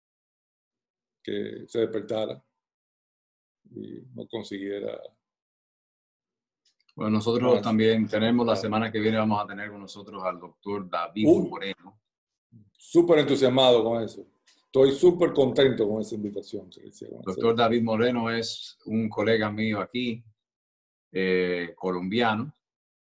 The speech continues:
Speaker 1: Ok.
Speaker 2: Él, eh, practica una medicina,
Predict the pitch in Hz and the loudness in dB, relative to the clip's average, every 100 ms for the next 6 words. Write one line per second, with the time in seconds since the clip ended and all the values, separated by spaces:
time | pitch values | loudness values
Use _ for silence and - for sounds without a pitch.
0 | _ _ _ _ - 104 90 90 90 90 | _ _ _ _ -12 -8 -4 -2 -2 -4
1 | 90 87 85 87 _ _ _ _ _ _ | -6 -8 -12 -20 _ _ _ _ _ _
2 | _ _ _ _ _ _ _ _ - 92 | _ _ _ _ _ _ _ _ -12 -10
3 | 87 - 98 - 131 123 113 107 101 - | -8 -6 -6 -4 -4 -2 -2 -2 -4 -6
4 | 110 107 104 101 98 | -2 0 0 0 -2